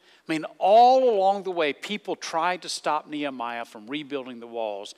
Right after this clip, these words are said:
but he continued and continued and continued, and amazingly, in fifty-two days, they completed the project. In fifty-two days, the walls were up and the gates were up, and Jerusalem was once again the city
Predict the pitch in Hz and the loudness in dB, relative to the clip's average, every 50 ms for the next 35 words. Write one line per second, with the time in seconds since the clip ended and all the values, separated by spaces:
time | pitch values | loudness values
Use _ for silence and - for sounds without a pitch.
0 | - - - - - _ _ 165 139 135 - - 131 117 - - - - 185 190 | -20 -20 -20 -20 -20 _ _ -4 -2 -2 -4 -6 -10 -16 -12 -10 -8 -6 -6 -6
1 | 208 208 202 208 208 202 202 - - - 113 - - 101 - - - - 185 185 | -6 -6 -6 -6 -6 -8 -8 -10 -12 -16 -16 -16 -16 -18 -16 -14 -10 -8 -6 -6
2 | 190 180 175 180 185 185 185 - - - - - _ _ - 139 123 - 120 - | -6 -6 -8 -8 -8 -8 -8 -10 -14 -20 -20 -20 _ _ -10 -10 -8 -8 -10 -10
3 | - - - 180 180 180 175 180 175 - 147 139 127 113 113 123 139 160 185 220 | -8 -6 -4 -4 -4 -6 -8 -10 -8 -8 -6 -6 -6 -8 -10 -6 -2 0 2 2
4 | 240 226 - - 135 110 101 98 95 - - _ _ _ _ _ _ _ _ _ | 2 0 -4 -6 -10 -10 -12 -16 -18 -18 -20 _ _ _ _ _ _ _ _ _
5 | _ _ _ _ - 127 113 - - - - 220 214 - - 214 - - - 202 | _ _ _ _ -10 -10 -10 -12 -16 -8 -4 -4 -4 -4 -6 -10 -10 -8 -8 -6
6 | 170 147 123 101 82 - - - - - - _ _ _ _ _ _ _ _ - | -4 -4 -4 -4 -6 -10 -16 -14 -14 -14 -14 _ _ _ _ _ _ _ _ -8
7 | 135 127 - 127 110 - - 135 131 131 123 113 110 - - 104 90 87 - - | -6 -6 -6 -8 -12 -10 -8 -8 -6 -6 -8 -10 -12 -10 -8 -8 -8 -8 -12 -16
8 | - _ _ _ _ _ _ _ _ _ _ _ _ - 151 135 - - - - | -20 _ _ _ _ _ _ _ _ _ _ _ _ -8 -8 -8 -8 -12 -12 -6
9 | - 220 226 - - - 208 - - - 202 202 196 180 147 123 107 98 98 98 | -2 -2 -2 -2 -4 -10 -12 -10 -8 -8 -6 -6 -4 -4 -4 -4 -4 -4 -6 -10
10 | 92 - - - 107 95 101 120 143 151 160 165 165 170 156 - - 151 - - | -12 -16 -16 -16 -16 -12 -6 -4 0 2 2 2 2 0 -2 -4 -10 -12 -12 -10
11 | 117 110 98 95 - _ _ _ _ - _ _ _ _ _ 117 104 101 98 _ | -8 -8 -8 -8 -10 _ _ _ _ -20 _ _ _ _ _ -14 -14 -14 -14 _
12 | - 139 143 160 185 180 - - - 160 - - 113 104 98 98 - _ _ - | -4 0 0 0 0 -2 -8 -12 -12 -12 -12 -10 -8 -8 -8 -8 -10 _ _ -20
13 | 113 110 98 - 123 123 131 156 185 214 240 226 - - - 117 104 101 107 110 | -18 -16 -14 -12 -10 -8 -2 0 2 2 2 0 -4 -8 -12 -14 -16 -16 -14 -14
14 | 107 92 104 113 131 156 185 190 - - 202 180 156 156 131 117 117 113 113 107 | -14 -14 -14 -10 -6 -6 -6 -6 -6 -8 -10 -10 -8 -8 -8 -8 -8 -10 -10 -10
15 | - - - - 240 226 147 104 90 85 | -8 -8 -8 -4 -4 -4 -4 -6 -8 -16